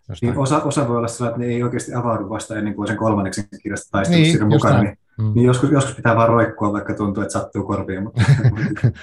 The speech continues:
Speaker 2: mutta
Speaker 1: Niinpä.
Speaker 2: tos-, mutta tos-, tosi harvoin, että, että niinku, jo-, tässä, tässä niinku röyhkeästi esikoiskirjailijoita,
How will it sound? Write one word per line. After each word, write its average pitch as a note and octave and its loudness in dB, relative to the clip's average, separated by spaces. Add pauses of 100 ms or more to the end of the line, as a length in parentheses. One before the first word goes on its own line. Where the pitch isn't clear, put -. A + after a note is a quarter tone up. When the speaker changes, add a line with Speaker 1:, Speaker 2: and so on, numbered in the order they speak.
(180)
Speaker 2:
mutta C3+ 6
Speaker 1:
Niinpä. C#3+ 4
Speaker 2:
tos-, A#2 -2 (300)
mutta B2 2
tos-, - -6
tosi C3 0
harvoin, A#2+ 0
että, - -8
että A#2 -6
niinku, A2 -6 (640)
jo-, C#3 -4 (280)
tässä, - -4
tässä B2 -2
niinku B2 -2 (360)
röyhkeästi C3 2
esikoiskirjailijoita, - -4